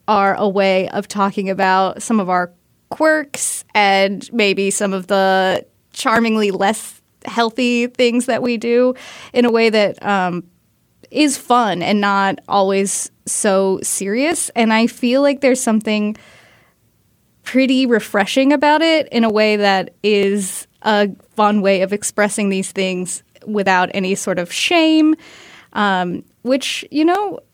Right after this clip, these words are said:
given that it is a Little Miss doing it, uh, sort of proudly, I could say I'm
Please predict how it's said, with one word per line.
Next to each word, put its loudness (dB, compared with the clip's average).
given 2
that 2
it -2
is -2
a -4
Little 0
Miss 2
doing 0
it, 0
uh, 0
sort -2
of -16
proudly, 0
I 0
could -2
say 0
I'm 0